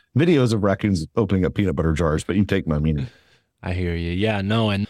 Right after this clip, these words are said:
Speaker 2: that's kind of what, how I wanted to approach this conversation. I mean, we're off to the races already, but you do have, like, this sort of, and I don't know how Bigfoot proper researchers classify these encounters, but you have, like,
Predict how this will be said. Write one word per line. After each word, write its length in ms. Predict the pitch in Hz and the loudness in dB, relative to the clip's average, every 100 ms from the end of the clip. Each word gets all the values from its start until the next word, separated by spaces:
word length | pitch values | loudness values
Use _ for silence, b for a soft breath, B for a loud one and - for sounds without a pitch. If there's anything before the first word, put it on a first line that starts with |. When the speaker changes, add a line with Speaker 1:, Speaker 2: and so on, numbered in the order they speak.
| b | b
Speaker 2:
that's 200 | - 165 | -2 -2
kind 280 | - 208 196 | -2 -2 0
of 200 | 175 147 - | 0 -2 -6
what, 360 | 156 147 147 | -2 0 0
how 220 | - 147 147 | 0 0 2
I 40 | |
wanted 320 | 143 143 135 | 2 2 2
to 100 | 123 | 2
approach 480 | 117 98 - 135 - | 0 -2 0 0 0
this 320 | - 117 - - - | -2 -2 -2 -10 -6
conversation. 960 | 127 117 113 110 - 120 110 107 95 | -2 0 0 -2 -2 -4 -4 -4 -2
I 100 | 95 | -2
mean, 160 | 98 98 | -2 -2
we're 160 | 110 117 | 0 2
off 220 | 139 - | 0 -2
to 100 | 131 | 0
the 140 | 117 | 2
races 360 | 120 120 - 104 | 2 0 -2 -2
already, 400 | 104 104 107 104 | -2 0 -2 -2
but 220 | 92 104 | -2 -2
you 140 | 113 | 0
do 240 | 120 143 160 | 2 2 2
have, 440 | 135 135 131 113 - 87 - _ | 2 0 -2 -4 -10 -20 -20 _
like, 240 | 123 110 | -6 -4
this 160 | - 117 | -2 -2
sort 240 | - 131 | 2 2
of, 160 | 117 98 - - | 2 -4 -12 -6
and 120 | 117 | -2
I 60 | 131 | 2
don't 180 | 139 | 2
know 160 | 127 120 | 2 2
how 500 | 107 113 110 107 104 - _ | 0 0 0 0 -2 -10 _
Bigfoot 500 | 117 110 - 120 104 | -4 -4 -2 -2 0
proper 380 | - 110 104 107 | -2 -2 0 -2
researchers 640 | 104 110 - 104 - 98 92 | 0 -2 -2 -4 -4 -6 -6
classify 760 | - 120 127 - - 101 101 | -2 -2 -2 -6 -6 -4 -4
these 600 | 95 98 98 98 - - - | -4 -2 -2 -4 -4 -8 -8
encounters, 680 | 104 95 127 123 113 101 95 | -10 -6 -2 0 0 -4 -4
but 200 | - 107 | -4 0
you 160 | 120 | 0
have, 320 | 120 127 123 | 0 -2 -2
like, 340 | 107 104 101 | -2 -2 -4